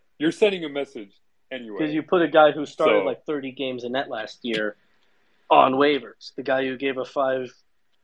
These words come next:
Speaker 2: a five million a year contract to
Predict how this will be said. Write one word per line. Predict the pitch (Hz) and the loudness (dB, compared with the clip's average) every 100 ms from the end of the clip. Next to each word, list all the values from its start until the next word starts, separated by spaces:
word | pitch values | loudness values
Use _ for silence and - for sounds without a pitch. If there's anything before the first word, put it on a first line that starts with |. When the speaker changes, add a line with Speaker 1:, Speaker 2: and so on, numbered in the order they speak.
| _ - | _ -12
Speaker 2:
a | 147 | -12
five | 120 - 139 139 | -6 0 0 0
million | 139 143 139 135 | -2 -2 -2 -2
a | |
year | 135 131 | -4 -4
contract | - 143 143 139 117 - | -2 -4 0 -2 -2 -6
to | 127 123 | -6 -6